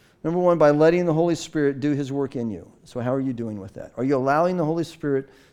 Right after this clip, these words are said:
to work in you and through you? How are you doing about obeying the Lord and his word? How are you doing? How are you doing with that?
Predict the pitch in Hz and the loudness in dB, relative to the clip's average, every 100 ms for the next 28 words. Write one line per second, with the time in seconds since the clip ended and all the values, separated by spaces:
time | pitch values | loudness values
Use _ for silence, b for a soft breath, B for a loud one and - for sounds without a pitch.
0 | - 135 139 135 165 139 135 104 85 - | -14 -4 -4 -4 -6 -4 -2 -6 -10 -18
1 | - 110 - 123 107 90 - _ _ b | -14 -14 -8 -6 -6 -8 -14 _ _ b
2 | b b b _ - 143 170 175 185 160 | b b b _ 0 2 2 2 -2 -2
3 | 151 135 120 117 120 113 131 135 151 151 | 0 0 0 0 0 -2 -2 -2 0 -2
4 | 131 117 120 113 110 104 104 90 87 _ | -2 -4 -4 -6 -8 -10 -12 -12 -14 _
5 | _ - 143 143 127 110 92 78 - _ | _ -10 -6 -4 -6 -8 -12 -14 -20 _
6 | _ _ b b _ 160 139 120 113 101 | _ _ b b _ -6 -4 -4 -6 -8
7 | 87 78 | -12 -16